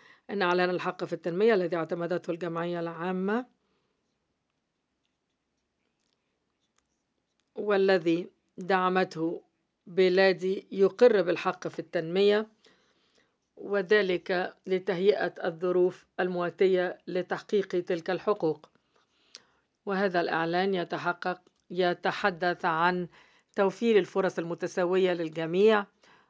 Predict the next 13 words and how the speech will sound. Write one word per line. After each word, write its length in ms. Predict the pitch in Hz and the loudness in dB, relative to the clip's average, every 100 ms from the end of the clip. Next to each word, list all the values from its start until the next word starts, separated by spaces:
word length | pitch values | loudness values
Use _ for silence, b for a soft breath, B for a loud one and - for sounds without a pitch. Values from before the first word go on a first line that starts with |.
| _ | _
ولا 960 | 196 196 196 - - _ _ _ 202 202 | -2 0 2 -2 -10 _ _ _ 0 0
سيما 520 | 190 185 180 175 175 | 2 2 2 2 -2
التعليم 460 | 160 - 175 180 185 | -2 0 2 2 -2
والصحة 400 | 180 - - 180 | -4 -6 -2 -2
والغذاء 540 | 175 175 180 185 185 | -2 -2 0 2 2
والمسكن 600 | 170 175 180 180 - 180 | 0 -2 -2 -4 -4 -4
والمأوى، 680 | 180 170 175 202 170 180 180 - b b b b b - | -2 -4 -4 -4 0 2 0 -2 b b b b b -10
وتوزيع 560 | 190 190 190 180 - _ _ _ _ _ _ _ _ - 214 208 185 214 208 170 175 | -2 2 2 2 -2 _ _ _ _ _ _ _ _ 0 2 2 0 2 4 2 -2
الموارد 600 | 180 190 185 190 185 170 | -4 -4 -2 -2 -2 -6
بشكل 720 | 175 165 196 185 180 185 185 - - | -10 -6 -6 -6 -10 -10 -12 -16 -18
عادل، 540 | 175 185 190 156 160 | -10 -4 -4 -4 -6
واعتماد 580 | 160 165 160 180 185 180 | -6 -8 -8 -6 -6 -6
التدابير 760 | 165 170 170 175 170 196 190 | -8 -8 -6 -6 0 0 0